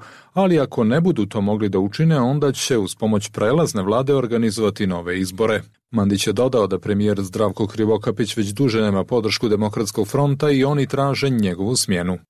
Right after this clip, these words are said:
Poslanici Demokratskog fronta sinoć su u Skupštini Crne Gore saopštili da se neće vraćati u parlament dok se ne postigne novi dogovor u okviru trojne vladajuće koalicije,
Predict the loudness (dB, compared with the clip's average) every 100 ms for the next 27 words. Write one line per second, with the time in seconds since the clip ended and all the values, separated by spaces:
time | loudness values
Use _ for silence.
0 | _ _ -4 0 2 2 2 2 2 2
1 | -2 0 -2 2 0 2 0 0 0 0
2 | 0 -2 -2 0 -2 0 0 0 0 2
3 | 2 2 2 0 -2 -2 0 0 0 2
4 | 2 2 0 0 0 -2 0 0 0 0
5 | 2 2 0 0 0 0 0 0 0 -2
6 | -2 -4 -2 0 2 0 2 0 0 -2
7 | -2 -2 -4 -4 -2 -2 -2 -2 0 0
8 | 0 0 0 0 -2 0 2 2 0 0
9 | 0